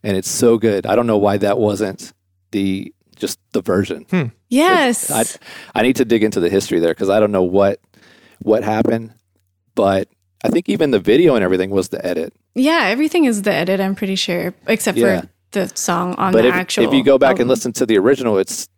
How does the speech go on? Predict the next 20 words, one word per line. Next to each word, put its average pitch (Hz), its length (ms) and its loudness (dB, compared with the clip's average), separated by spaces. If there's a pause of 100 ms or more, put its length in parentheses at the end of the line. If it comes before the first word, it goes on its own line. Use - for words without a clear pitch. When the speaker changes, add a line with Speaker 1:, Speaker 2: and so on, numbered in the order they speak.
(120)
Speaker 1:
nothing 110 400 -2
like 104 220 -4
the - 180 -4
edit. 107 260 -2 (140)
So - 380 -6
Speaker 3:
Yeah. 254 440 -2 (200)
Speaker 1:
very, 117 200 2
very 143 240 2
confusing, 95 500 -6 (100)
but - 220 -8 (360)
that 101 120 -2
was 90 220 -2 (260)
another 104 300 -2
really, 104 360 0
really 104 220 0
big 95 180 -6
song 101 220 -4
of 98 80 -8
mine 107 240 -10
that, 104 160 -10